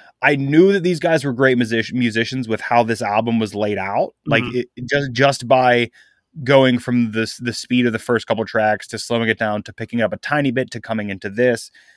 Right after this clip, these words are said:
Speaker 1: It, I, but the way that this track alone is breathtaking blows me away. This
Speaker 2: Yeah.
Speaker 1: track is, it, it might be flawless. It's an amazing piece of music. It's an amazing piece of art.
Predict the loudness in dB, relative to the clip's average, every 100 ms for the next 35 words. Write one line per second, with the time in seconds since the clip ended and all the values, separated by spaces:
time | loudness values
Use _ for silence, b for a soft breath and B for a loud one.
0 | b b -12 -12 -10 -2 0 -2 -6 -4
1 | -4 _ -2 0 2 4 4 4 0 0
2 | 0 0 -4 -10 -12 _ _ -4 2 2
3 | 2 -2 -2 -2 -2 -2 -6 -10 -4 -2
4 | -2 0 -2 0 -4 -4 -8 _ _ _
5 | -2 2 2 0 -6 -6 -10 -16 -14 -4
6 | -2 -2 0 2 2 -4 -8 _ _ _
7 | _ _ _ -20 -8 -2 0 2 2 4
8 | 2 4 -4 -4 -4 -2 0 -2 -6 -4
9 | 0 0 2 2 2 0 -4 -2 0 0
10 | 0 -4 _ B B -4 0 2 2 2
11 | 2 0 -2 -2 -2 -6 4 4 4 0